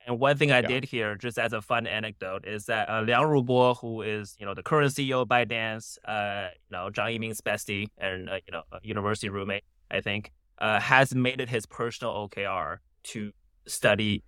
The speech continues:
Speaker 1: English, and that's well publicized within the company. So, uh, you know, he is trying.
Speaker 2: Yeah, but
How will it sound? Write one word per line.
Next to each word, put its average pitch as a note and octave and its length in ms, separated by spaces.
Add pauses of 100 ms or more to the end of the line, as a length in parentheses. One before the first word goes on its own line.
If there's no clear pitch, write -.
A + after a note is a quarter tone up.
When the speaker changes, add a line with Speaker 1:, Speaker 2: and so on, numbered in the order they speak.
Speaker 1:
English, F2+ 540
and F#2+ 200
that's F#2+ 200
well G#2+ 260
publicized F#2 640
within F#2 320
the E2+ 80
company. E2 440
So, D#2+ 300
uh, E2+ 280
you - 400
know, E2+ 60 (100)
he F#3+ 200
is E3+ 100
trying. C3 340 (1120)
Speaker 2:
Yeah, B2 180 (400)
but C3 240